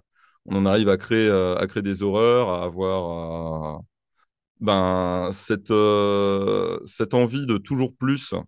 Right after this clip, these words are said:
qui, au final, peut amener à, à détruire et à vicier beaucoup de choses. Donc, je pense que si je pouvais changer une chose dans un monde idéal, ce serait ça, pour tout le monde. Améliorer un petit peu l'être humain et gommer, euh,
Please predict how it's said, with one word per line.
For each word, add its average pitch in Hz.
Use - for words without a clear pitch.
qui, -
au 101
final, 113
peut 101
amener 104
à, 85
à 92
détruire 110
et 85
à 90
vicier 104
beaucoup 107
de -
choses. 117
Donc, 113
je 107
pense 120
que 101
si 123
je -
pouvais 104
changer 107
une 143
chose 107
dans 98
un 101
monde 98
idéal, 98
ce 110
serait 98
ça, 80
pour 107
tout 101
le 95
monde. 85
Améliorer 107
un 107
petit 101
peu 110
l'être 101
humain 110
et 87
gommer, 101
euh, 85